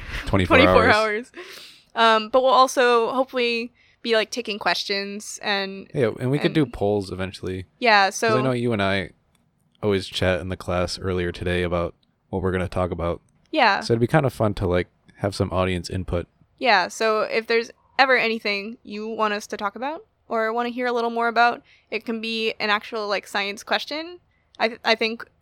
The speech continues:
Speaker 1: hopefully eventually we can have an episode where we'll actually answer some physics questions.
Speaker 2: Have some Q and A's.
Speaker 1: Q and A's.
Speaker 2: I think that'd be
Speaker 1: Um,
Speaker 2: really fun.
Speaker 1: I think it would be really fun. I also, um, we're hoping to have guests somewhat soon. We're gonna have to adjust our, our mic setup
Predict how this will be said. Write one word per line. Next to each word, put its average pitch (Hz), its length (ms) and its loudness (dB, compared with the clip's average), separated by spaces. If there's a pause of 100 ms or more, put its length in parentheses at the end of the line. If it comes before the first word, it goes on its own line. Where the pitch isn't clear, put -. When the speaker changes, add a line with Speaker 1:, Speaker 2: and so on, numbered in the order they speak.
Speaker 1:
hopefully 220 420 0
eventually 214 440 -2
we 226 120 -8
can 226 120 -6
have 214 260 -2
an - 120 -4
episode 208 380 -4
where 208 100 -4
we'll 196 160 0
actually 196 340 -2
answer 208 240 -6
some 214 160 -8
physics 214 300 -8
questions. 240 380 -2
Speaker 2:
Have 190 120 2
some 127 140 -2
Q 147 200 0
and 139 80 2
A's. 101 400 -2
Speaker 1:
Q 269 120 -4
and 247 80 0
A's. 254 260 -2
Speaker 2:
I - 40 0
think 165 140 4
that'd 233 160 8
be 196 80 6
Speaker 1:
Um, 92 60 4
Speaker 2:
really 87 160 2
fun. 87 260 -6
Speaker 1:
I 247 140 4
think 277 140 -2
it - 20 2
would 220 120 2
be 220 80 -4
really 220 200 2
fun. 214 240 -4
I 220 140 0
also, 226 640 0 (440)
um, 202 460 0
we're 208 360 2
hoping 277 380 0
to 269 60 -2
have 226 260 -2
guests - 680 -2 (160)
somewhat 247 400 0
soon. 233 420 -2
We're 220 80 0
gonna 208 140 -2
have 208 140 -4
to 214 100 -2
adjust 208 460 -6
our, 196 360 -2
our 196 200 0
mic 202 220 -4
setup 202 400 -2